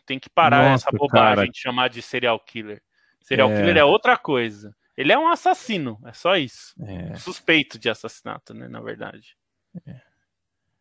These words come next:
Speaker 2: Tá bom, minuto cinquenta e três. Eu, eu, eu provoquei você, Lobo. Eu provoquei você pra ver se entrava a, a, a pistolada do minuto cinquenta
Speaker 1: É,
Speaker 2: aqui.
Speaker 1: s-, é,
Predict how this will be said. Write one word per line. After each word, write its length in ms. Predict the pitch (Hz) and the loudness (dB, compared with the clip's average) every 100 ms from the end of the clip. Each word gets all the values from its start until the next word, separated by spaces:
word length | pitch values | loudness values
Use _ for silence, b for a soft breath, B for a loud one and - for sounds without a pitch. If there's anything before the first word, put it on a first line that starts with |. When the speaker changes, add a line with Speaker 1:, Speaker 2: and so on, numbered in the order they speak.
| _ _ _ _ _ - | _ _ _ _ _ -16
Speaker 2:
Tá 140 | - | -14
bom, 160 | - 113 | -10 -6
minuto 340 | 143 120 117 | -2 0 -2
cinquenta 400 | - 107 117 120 | -4 -2 0 2
e 60 | 120 | 0
três. 380 | - 98 95 | 4 4 4
Eu, 200 | 95 101 | 4 4
eu, 180 | 101 107 | 4 2
eu 80 | 104 | 2
provoquei 460 | - 110 120 - 127 | 2 4 2 2 2
você, 360 | 123 - 107 | 2 0 0
Lobo. 260 | 92 87 87 | 2 0 -2
Eu 40 | |
provoquei 440 | - 101 95 - 101 | -2 -2 -2 -4 -4
você 240 | 92 101 | -2 0
pra 160 | 117 104 | 2 4
ver 220 | 101 98 | 4 2
se 120 | - | 0
entrava 440 | 107 - 101 101 | -2 2 4 6
a, 580 | 98 90 85 - - - | 6 4 2 -2 -2 -2
a, 160 | 95 98 | 0 0
a 40 | |
pistolada 680 | - 113 - 113 101 107 104 | 0 -4 0 4 6 4 2
do 100 | 107 | 0
minuto 320 | 107 104 104 | 0 -2 -2
cinquenta 560 | - 95 85 101 101 - | -6 -8 -4 -2 -2 0
Speaker 1:
É, 260 | 156 113 | 2 2
Speaker 2:
aqui. 100 | 98 | 0
Speaker 1:
s-, 500 | - - - - - | -6 -18 -18 -16 -10
é, 140 | - | 0